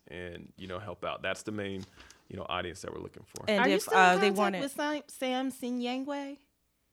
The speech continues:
Speaker 3: from last year's situation?
Speaker 1: Um, so, not me personally. Our team,
Speaker 3: Mm-hmm.
Speaker 1: you know, handled all the speaker stuff.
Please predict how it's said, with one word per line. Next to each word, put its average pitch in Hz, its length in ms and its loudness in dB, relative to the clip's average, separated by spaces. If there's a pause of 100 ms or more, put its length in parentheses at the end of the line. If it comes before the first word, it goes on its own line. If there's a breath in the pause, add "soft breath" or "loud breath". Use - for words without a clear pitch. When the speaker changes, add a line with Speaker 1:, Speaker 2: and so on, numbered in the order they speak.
(260)
Speaker 3:
from 185 420 -4
last 208 300 -2
year's 226 240 -12 (260)
situation? 139 420 4
Speaker 1:
Um, 139 240 4
so, 143 540 6 (880 loud breath)
not 135 240 0
me 139 100 0
personally. 139 500 0
Our 120 120 4
team, 127 580 -2 (220)
Speaker 3:
Mm-hmm. 185 500 -4
Speaker 1:
you 113 60 -4
know, 110 120 0
handled 113 320 0
all 110 140 2
the 107 40 -6
speaker 117 300 -10
stuff. 120 340 -4